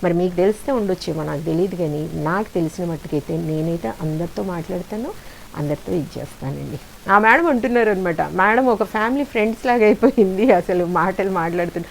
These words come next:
అంటే. రకరకాల మాటలండి, ఎన్ని మాటలు. ఒక మాట మొదలెట్టామంటే ఎక్కడికో వెళ్ళిపోద్ది కదా మాట్లాడడం. నా గురించి నాతో మాట్లాడిన వ్యక్తులకే తెలుసు కదా నేను మాట్లాడే విధానం ఏంటి అనేది.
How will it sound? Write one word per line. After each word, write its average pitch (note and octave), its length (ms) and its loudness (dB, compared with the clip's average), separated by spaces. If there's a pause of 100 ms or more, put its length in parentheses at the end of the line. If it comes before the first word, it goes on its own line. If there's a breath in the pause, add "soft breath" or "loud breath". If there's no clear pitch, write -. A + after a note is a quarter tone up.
(160 loud breath)
అంటే. D#4 160 4
రకరకాల F#4+ 920 4
మాటలండి, C#4 680 2
ఎన్ని B3 520 2
మాటలు. C4+ 400 0 (360 loud breath)
ఒక E3+ 100 -2
మాట F#3 300 -2
మొదలెట్టామంటే B3 720 0
ఎక్కడికో B3 540 4
వెళ్ళిపోద్ది C#4 540 4
కదా F#3 260 6
మాట్లాడడం. G3+ 580 0 (460 loud breath)
నా G#3 180 4
గురించి D#4+ 760 2
నాతో A3+ 400 2
మాట్లాడిన C4+ 560 0
వ్యక్తులకే C4 540 0
తెలుసు B3 360 0
కదా C#4+ 240 0 (120)
నేను B3+ 220 2
మాట్లాడే A#3 460 2
విధానం A3+ 360 -2
ఏంటి A#3 460 0
అనేది. A#3 200 -2